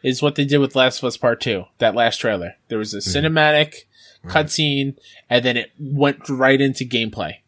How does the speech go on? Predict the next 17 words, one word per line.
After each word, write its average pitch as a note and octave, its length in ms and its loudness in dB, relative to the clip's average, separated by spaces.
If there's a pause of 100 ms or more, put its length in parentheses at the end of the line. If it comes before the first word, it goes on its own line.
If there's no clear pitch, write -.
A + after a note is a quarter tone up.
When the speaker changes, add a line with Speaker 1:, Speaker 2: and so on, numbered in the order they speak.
Speaker 1:
It A#2+ 200 -4
gave D3+ 180 4
us C#3 120 -2
the C3 100 -2
best C#3+ 320 0
of C3 80 -4
both C3 200 0
worlds, G2+ 380 -4
what A2+ 200 -2
it F2+ 200 -8
looked C3 340 -2
like D#3+ 300 2
in B2 80 -8
the G#2+ 80 -10
cutscene, D3+ 500 -4
graphical C#3 380 -2
department, C3 560 -4